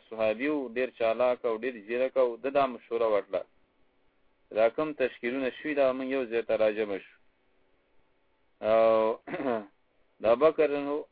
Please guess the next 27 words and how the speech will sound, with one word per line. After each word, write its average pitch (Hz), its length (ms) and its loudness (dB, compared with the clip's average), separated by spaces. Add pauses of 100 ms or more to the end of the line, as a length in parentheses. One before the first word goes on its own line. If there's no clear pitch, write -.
(140)
عنه 131 200 -6
په 127 80 -6
دې 143 160 0
کې 135 100 -2
رابطه 127 420 2
وکړه، 120 400 2 (960)
ځکه 156 240 0
صحابه 135 460 0
کرامو 131 400 0
کې 120 200 -10
سم 135 220 -8
او 117 120 -4
طاعت 120 420 2
منل 117 280 -10
ډېر 110 280 -6
زیات 127 320 2
وو. 131 160 -6 (1160)
د - 100 -12
خپل - 260 -4
امیرانو 131 440 0
سره 117 180 -14
به 117 80 -2
وخت 123 260 0
په 131 80 -4
وخت 135 180 0
چې 123 240 0
رابطې 110 460 -2